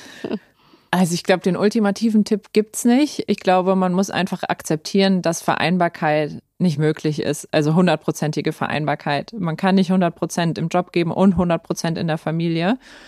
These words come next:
Und ich hab das Glück, dass wir alles fifty fifty aufteilen, mein Mann und ich. Und wir da sehr, einen sehr guten Weg gefunden haben,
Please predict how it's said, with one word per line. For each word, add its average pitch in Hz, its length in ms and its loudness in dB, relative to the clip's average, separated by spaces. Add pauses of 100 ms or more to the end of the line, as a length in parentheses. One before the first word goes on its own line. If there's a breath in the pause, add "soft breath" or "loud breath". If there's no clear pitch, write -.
(360 loud breath)
Und 185 460 2 (1000)
ich 196 200 2
hab 190 120 0
das 165 160 -2
Glück, - 300 0 (120)
dass - 300 0
wir 165 360 2
alles 165 260 0
fifty 180 280 -2
fifty - 400 -2
aufteilen, 214 840 2
mein 196 180 2
Mann 190 180 0
und 202 160 0
ich. - 360 -2 (560 loud breath)
Und 185 420 0
wir 180 360 4
da 170 260 2
sehr, 165 240 0
einen 180 140 2
sehr 170 200 2
guten 175 360 -2
Weg 180 180 2
gefunden 175 560 -2
haben, 165 640 0